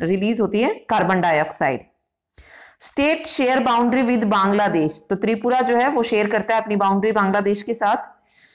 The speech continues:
Which cricketer hits three consecutive century in cricket world cup? कुमार संगाकारा। Maximum number of medals won by which country in Olympic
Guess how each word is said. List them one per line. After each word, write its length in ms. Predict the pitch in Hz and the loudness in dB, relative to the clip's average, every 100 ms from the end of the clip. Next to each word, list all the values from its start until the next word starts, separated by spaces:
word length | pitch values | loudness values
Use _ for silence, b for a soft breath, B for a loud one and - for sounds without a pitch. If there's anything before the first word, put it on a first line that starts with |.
| b - | b -2
Which 200 | 233 311 | 0 0
cricketer 460 | - 285 294 285 294 277 | -2 -2 0 0 0 0
hits 300 | 294 269 - 285 294 - - | 0 -2 -2 -2 -4 -10 -4
three 300 | 277 311 311 | 0 0 0
consecutive 640 | 262 247 262 262 240 254 262 | 0 2 0 -2 0 0 0
century 420 | 226 214 233 247 - | 0 0 0 -2 -2
in 200 | 202 220 247 - | -2 0 -2 -4
cricket 320 | 233 240 247 | -4 -2 -2
world 320 | 240 190 190 175 | 0 2 0 0
cup? 200 | 170 135 - - - | -2 -2 -4 -16 -4
कुमार 400 | 208 202 247 339 | 0 2 0 -2
संगाकारा। 800 | - 208 185 185 180 156 135 135 - _ _ _ B B B B - | -4 -2 0 0 2 0 0 -2 -10 _ _ _ B B B B -2
Maximum 440 | 220 247 320 330 330 | -2 0 0 0 2
number 200 | 285 262 285 277 | 2 2 2 2
of 40 | 277 | 2
medals 500 | 247 226 240 254 254 | 0 2 2 0 0
won 300 | 240 262 233 | 2 2 2
by 260 | 196 208 233 196 | 2 2 0 0
which 260 | 269 - 285 | -2 -2 0
country 400 | 214 208 233 220 | 0 2 0 0
in 80 | |
Olympic 400 | 220 208 208 208 | 0 0 2 0